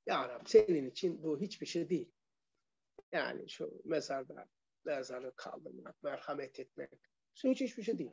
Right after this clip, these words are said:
Ama bizim için çok önemli. Ya Rab, merhamet et." Yani diyebilmek var ya, böyle naz yapabilmek. Allah öyle,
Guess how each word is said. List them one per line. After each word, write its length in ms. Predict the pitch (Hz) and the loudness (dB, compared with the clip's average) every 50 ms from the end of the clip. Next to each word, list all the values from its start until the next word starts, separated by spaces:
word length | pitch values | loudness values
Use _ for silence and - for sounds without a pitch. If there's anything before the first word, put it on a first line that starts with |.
| - _ _ _ - - - - | -12 _ _ _ -20 -16 -10 -2
Ama 220 | - 180 202 214 190 | 4 6 6 6 6
bizim 220 | 214 180 - 233 | 4 2 2 0
için 160 | 208 - 220 | 0 0 0
çok 140 | 180 226 - | 0 2 4
önemli. 640 | 214 180 147 135 - - _ - 135 135 139 - - _ _ _ _ _ _ _ _ _ _ _ _ _ _ - _ - | 4 4 4 2 -2 -6 _ -10 -10 -10 -10 -12 -16 _ _ _ _ _ _ _ _ _ _ _ _ _ _ -18 _ -4
Ya 180 | - - - - | -2 -2 -2 -4
Rab, 140 | - - - - - | -6 -8 -10 -10 -6
merhamet 580 | - - - - - 151 151 - - - - 180 | -4 -4 -4 -4 -4 -8 -8 -10 -14 -16 -16 -16
et." 340 | 185 - - - - - - _ _ _ _ _ _ _ _ _ _ _ _ _ _ _ _ _ _ _ _ _ - - _ _ _ - - - - _ _ _ _ _ _ - | -18 -18 -20 -20 -20 -20 -20 _ _ _ _ _ _ _ _ _ _ _ _ _ _ _ _ _ _ _ _ _ -20 -20 _ _ _ -20 -20 -20 -20 _ _ _ _ _ _ -6
Yani 280 | - 143 131 123 - | -4 -4 -4 -2 0
diyebilmek 480 | - 151 147 135 143 143 139 135 139 - | 0 2 2 2 2 2 0 0 2 2
var 160 | 220 202 180 | 2 2 2
ya, 180 | 156 - - - _ _ _ _ _ _ _ _ _ _ _ _ _ _ _ _ _ _ - | 0 -2 -4 -8 _ _ _ _ _ _ _ _ _ _ _ _ _ _ _ _ _ _ 0
böyle 240 | - 156 151 135 127 | 0 2 2 0 0
naz 300 | 127 143 165 165 - - | 0 -2 -2 0 0 0
yapabilmek. 460 | 151 135 - 139 117 - 120 - - _ _ _ _ - - _ _ _ _ _ _ _ _ _ _ _ _ _ _ _ _ _ _ _ _ _ _ _ _ _ _ _ _ _ _ _ _ | -2 -2 -2 -6 -10 -10 -12 -16 -16 _ _ _ _ -20 -20 _ _ _ _ _ _ _ _ _ _ _ _ _ _ _ _ _ _ _ _ _ _ _ _ _ _ _ _ _ _ _ _
Allah 320 | - 156 165 175 165 165 160 | 0 4 6 6 8 8 8
öyle, 440 | 160 151 156 160 156 151 156 - | 8 10 10 10 10 10 8 4